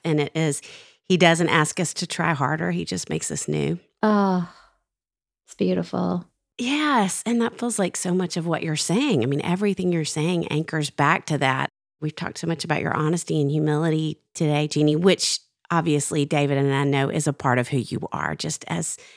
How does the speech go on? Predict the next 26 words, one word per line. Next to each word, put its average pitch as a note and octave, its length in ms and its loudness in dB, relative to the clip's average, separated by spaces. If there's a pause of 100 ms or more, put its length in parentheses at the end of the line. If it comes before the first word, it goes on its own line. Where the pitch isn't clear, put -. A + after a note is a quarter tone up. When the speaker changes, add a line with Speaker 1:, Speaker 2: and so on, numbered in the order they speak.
(140)
Speaker 1:
having F3 340 4
the D3+ 80 4
privilege C#3+ 540 0
of D#3+ 160 -8
being D3+ 200 2
your D3 120 -2
friend. E3 640 -2 (440)
And G3 160 6
it's F#3 220 4 (100)
obvious G#3 680 6
that E3 380 2
you F3 560 0
allow E3 760 2
these D3+ 600 -2
hard D#3+ 640 0
moments D3+ 420 2
with D3+ 200 -4
your D3 120 -2
kids D3+ 680 0 (600)
to E3+ 280 4
be F3+ 260 2
what E3+ 280 4
drives D#3+ 360 4
you C3 100 2
to C#3 160 0
him C3 380 2